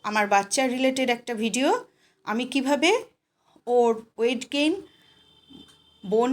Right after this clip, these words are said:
স্ট্রেংথ এবং ব্রেন ডেভেলপমেন্টের জন্য হোমমেড একটা স্যারেলাক নানা রকম ড্রাই ফ্রুটস দিয়ে এটা বানাই।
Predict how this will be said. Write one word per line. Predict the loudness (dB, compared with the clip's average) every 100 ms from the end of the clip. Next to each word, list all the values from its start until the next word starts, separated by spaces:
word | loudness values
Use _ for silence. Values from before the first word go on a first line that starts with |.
| -2
স্ট্রেংথ | -8 -4 0 0 -2 -12 _
এবং | -8 -6 -4
ব্রেন | -4 0 0
ডেভেলপমেন্টের | 2 2 2 0 -2 0 -2 -2
জন্য | -2 0 0 -2 -6 _ _ _ _ -12
হোমমেড | -4 -2 0 0 -4 _
একটা | -16 -10 -10
স্যারেলাক | -4 0 2 2 2 -2 _ _ _ _
নানা | -2 2 2
রকম | 0 -2
ড্রাই | 0 4 4
ফ্রুটস | 2 -4 -4 -4
দিয়ে | -2 0 0 -4
এটা | -8 -4
বানাই। | 0 2 2 0